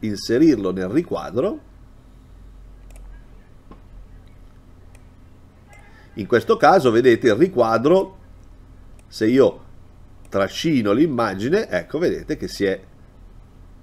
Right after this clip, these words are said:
sistemata esattamente nella forma del riquadro. Infine voglio,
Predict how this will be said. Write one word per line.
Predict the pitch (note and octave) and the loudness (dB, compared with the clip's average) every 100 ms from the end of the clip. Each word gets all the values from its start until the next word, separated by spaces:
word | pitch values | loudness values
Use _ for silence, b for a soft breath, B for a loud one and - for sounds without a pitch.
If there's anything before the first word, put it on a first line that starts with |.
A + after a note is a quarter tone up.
| - - | -20 -20
sistemata | - G#3+ - F3+ F#2 - | -10 -8 -4 -6 -4 -4
esattamente | - - - A3+ D#3 - E3+ | -4 -4 -4 -4 -6 -8 -6
nella | F#2 C3+ | -4 -4
forma | E3+ F2 E2+ G#3 | -4 -8 -4 -4
del | F2+ E2+ F#2 F2+ - | -4 -6 -8 -10 -8
riquadro. | G#2 A#2+ - E2+ - D2+ - b b b b b b b b - | -4 -4 -6 -10 -10 -18 -18 b b b b b b b b -10
Infine | G2+ G2+ B3 D3 G2 | -8 -4 2 2 4
voglio, | A2 F3+ G#2 E2+ | 6 6 4 -2